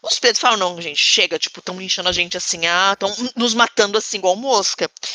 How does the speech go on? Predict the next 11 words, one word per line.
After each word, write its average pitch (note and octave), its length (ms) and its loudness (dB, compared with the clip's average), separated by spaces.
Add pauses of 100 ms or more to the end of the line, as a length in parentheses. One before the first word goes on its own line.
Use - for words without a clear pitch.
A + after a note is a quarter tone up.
(360)
E C#4 80 0
eles E4+ 240 2
foram, B3+ 480 -2
setenta A3+ 540 -2
hom-, G3+ 200 0
setenta F#3+ 500 -6
homens F3+ 420 -6
negros, E3 380 -6
eles - 180 -6
foram F#3 320 -6
pra, D#3 760 2